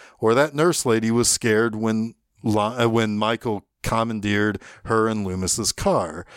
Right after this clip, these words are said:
They are so paper thin as characters, with the exception of Lonnie, who does become kind of an interesting character along the way, but the others are nearly pointless. They're only there for us to say, "Oh yeah, I remember those characters."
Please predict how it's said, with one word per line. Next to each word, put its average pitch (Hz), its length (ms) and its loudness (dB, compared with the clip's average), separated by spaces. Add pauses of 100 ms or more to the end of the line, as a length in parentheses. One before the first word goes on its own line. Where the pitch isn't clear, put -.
(280)
They 139 160 2
are 147 120 2
so 170 400 2
paper 190 460 0
thin 147 300 0
as 127 160 0
characters, 107 580 0
with 147 160 2
the 285 100 2
exception 190 460 0
of 175 160 0
Lonnie, 123 400 0
who 120 180 0
does 117 320 0
become 131 460 -2 (300)
kind 302 280 2
of 202 140 0
an 120 140 -2
interesting 110 640 0
character 98 400 -2
along 92 360 0
the 90 80 -2
way, 110 460 2 (500)
but 190 140 0
the 214 120 2
others 240 320 2
are 190 120 2
nearly 131 500 2
pointless. 113 520 -2
They're 127 180 2
only 214 280 0
there 123 380 0
for 110 260 -2
us 113 240 0
to 113 120 -4
say, 117 280 2
"Oh 214 200 2
yeah, 214 240 2
I 117 100 2
remember 107 480 0
those 85 320 0
characters." 95 680 0